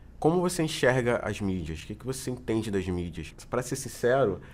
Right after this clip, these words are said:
são aquelas respostas prontas que você tem, sabe? E ele começou a falar comigo sobre uma coisa que eu nunca imaginei. Ele falou, "Cara, você tem que entender que as mídias são, é,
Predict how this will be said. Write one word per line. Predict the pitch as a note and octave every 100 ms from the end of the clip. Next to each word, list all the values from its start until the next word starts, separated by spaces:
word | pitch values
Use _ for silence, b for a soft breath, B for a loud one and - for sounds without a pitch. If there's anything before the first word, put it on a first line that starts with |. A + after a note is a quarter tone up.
| B B
são | B2
aquelas | C3 C#3 C#3
respostas | D3 - C3 D#3 -
prontas | - C3 B2+ -
que |
você | A#2 B2+
tem, | A#2+ G#2+ F2+ B B B
sabe? | - F#2 E2+ E2 B B -
E | C3+
ele | C#3+ C#3+
começou | D3 C#3+
a | C#3+
falar | C#3+ C#3
comigo | C3+ C#3 C3+
sobre | C3+ C#3 C3
uma | C3
coisa | B2+ C3 B2+ B2 - -
que | C#3
eu | C3+
nunca | C#3 -
imaginei. | C#3+ C3+ C3+ B2 G#2+
Ele | G2
falou, | G#2+
"Cara, | G2+ A2+ F2 E2+ E2 B B -
você | -
tem | A#2
que | A#2
entender | - F2 F2 E2+ - B -
que | - A2
as | G#2
mídias | G2 G2 G#2+ F2+ E2 - B B
são, | - - B2 C3+ C#3
é, | A#2